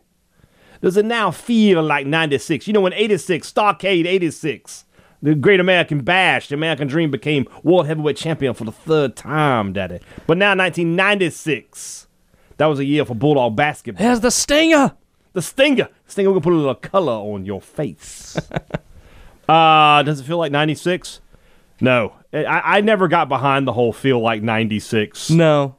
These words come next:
Speaker 2: We were
Speaker 1: That
Speaker 2: real
Speaker 1: team was preseason top ten.
Speaker 2: We were real bullish on this team, uh, preseason, but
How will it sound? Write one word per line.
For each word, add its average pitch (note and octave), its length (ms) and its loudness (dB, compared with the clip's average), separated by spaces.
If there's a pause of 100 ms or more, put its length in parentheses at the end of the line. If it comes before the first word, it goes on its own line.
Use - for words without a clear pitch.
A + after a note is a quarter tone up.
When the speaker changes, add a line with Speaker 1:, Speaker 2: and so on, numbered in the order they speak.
(120)
Speaker 2:
We F3+ 180 2
were A3+ 100 4
Speaker 1:
That F#3+ 100 4
Speaker 2:
real G3 140 6
Speaker 1:
team G#3 140 4
was E3+ 140 0
preseason E3+ 640 0
top D3 340 -4
ten. B2 500 -2
Speaker 2:
We D#3+ 120 2
were G3 100 6
real F#3+ 160 4
bullish C#3 640 2
on A#2+ 160 0
this A#2 160 -4
team, C3 440 0
uh, A2 120 0
preseason, B2 680 0
but G#2 180 -2